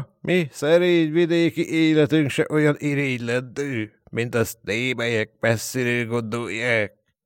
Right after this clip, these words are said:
De hát otthon legalább pontosan szoktunk ebédelni. Amikor a levest elharangozták, itt Pesten, még erről a kis élvezetről is le kell mondani.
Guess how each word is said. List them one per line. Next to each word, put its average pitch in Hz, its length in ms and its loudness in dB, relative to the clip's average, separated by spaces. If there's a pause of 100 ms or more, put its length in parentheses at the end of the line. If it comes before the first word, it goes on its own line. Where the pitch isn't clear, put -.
(1160)
De 190 360 2
hát 170 420 -2
otthon 190 580 0
legalább 160 540 4
pontosan 151 760 2
szoktunk 131 520 -2
ebédelni. 113 960 -2 (1000)
Amikor 175 680 4
a 151 100 4
levest 151 440 2
elharangozták, 127 1300 2 (540)
itt 127 480 -6
Pesten, 127 960 -2
még 160 460 0
erről 165 720 2
a 151 60 4
kis 151 240 -4
élvezetről 151 1000 2
is 143 200 -6
le 117 260 -2
kell 151 300 4
mondani. 117 760 -2